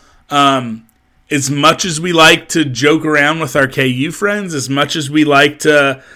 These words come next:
you know, rib them about stuff, I have it on pretty good authority that the winner of the K-State K U game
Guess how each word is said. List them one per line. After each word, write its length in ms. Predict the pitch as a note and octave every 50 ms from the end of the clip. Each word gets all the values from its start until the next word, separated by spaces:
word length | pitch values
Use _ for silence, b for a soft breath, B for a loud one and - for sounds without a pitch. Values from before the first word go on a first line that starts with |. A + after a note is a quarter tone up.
| B B B
you 100 | C#3+ D3
know, 120 | D3 C#3
rib 420 | C3 A#2 A#2 B2+ C#3+ D#3 D#3+ C#3
them 220 | B2+ C#3 C#3 C#3+ D3
about 320 | C#3+ C#3+ D3+ D3 D3+ D3
stuff, 360 | - - D#3 D#3+ E3 D#3 - b b b b b b b b b _ _ _ _ _ _ _ _ _ _ _ -
I 60 | -
have 340 | C3+ B2+ C3+ F3+ G#3+ A#3+ B3+
it 80 | C4 B3
on 160 | A3+ A3 G3
pretty 280 | - - G3+ G3+ G#3 F#3
good 240 | D3 D#3+ F3 F3
authority 540 | E3+ - - - D#3 D3+ D3 D3 D3 C#3+ C#3+
that 340 | C3+ C#3 C3+ C#3 C3 - -
the 100 | C3+ C3+
winner 480 | B2+ B2 A#2+ B2+ C#3 D#3 E3+ E3+ E3 D#3+
of 220 | C#3 C#3 C#3 C3+
the 80 | C#3 C3+
K-State 560 | - D3 C#3 C3+ C3 - D3+ D3 C#3+ C#3 C#3
K 140 | - D3 C#3
U 280 | C3+ B2+ B2 A#2+ B2
game 460 | B2 B2 A#2+ A#2+ A#2 A#2 A2+ A2+ A2+